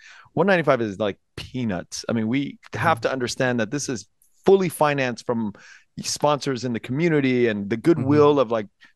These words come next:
Speaker 1: big business people that really locked in and put the money
Speaker 2: Mm-hmm.
Speaker 1: out so you can experience this. And the one ninety-five is really, it's really peanuts, chump change compared to what you can get from the, for the weekend.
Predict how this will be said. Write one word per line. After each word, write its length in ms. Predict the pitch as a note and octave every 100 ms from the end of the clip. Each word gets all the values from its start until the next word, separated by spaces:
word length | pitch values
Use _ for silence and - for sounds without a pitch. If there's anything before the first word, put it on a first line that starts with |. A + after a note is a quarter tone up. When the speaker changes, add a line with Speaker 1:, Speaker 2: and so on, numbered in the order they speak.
| _ B2
Speaker 1:
big 220 | D3+ B2
business 320 | D3 D3 C#3
people 580 | - D3 C3 C3 C3 - - _ -
that 160 | C#3+ - -
really 680 | C#3+ G#3+ A3 E3 C#3 B2+ - _ _ _ _ -
locked 340 | D#3+ G3+ D3+
in 320 | C3+ A#2 A2 -
and 220 | B2 A2+ _
put 260 | - G3 G3+
the 80 | D3
money 280 | C#3 C3+ B2
Speaker 2:
Mm-hmm. 100 | A#2+
Speaker 1:
out 220 | B2 A2+
so 140 | -
you 180 | C3 C#3
can 160 | C#3 B2
experience 580 | - - D3+ D3+ C3
this. 240 | - A#2 -
And 100 | B2+
the 60 |
one 200 | C3 E3 E3
ninety-five 420 | D3+ B2+ B2+ A2+
is 100 | G2+
really, 340 | B2 B2+ A2 - _ _ _ _
it's 100 | -
really 200 | E3 C#3+
peanuts, 560 | - - C#3 A#2 G2 -
chump 280 | - D#3+ -
change 380 | C3 A2 G2+ - - _ _ -
compared 320 | C3 B2+ B2+
to 60 |
what 160 | A#2 A2+
you 100 | A2
can 200 | A2+ G2+
get 260 | G#2 G2+ -
from 160 | A2+
the, 60 | G#2
for 120 | -
the 120 | A2
weekend. 420 | G#2+ G2+ F#2+ F2+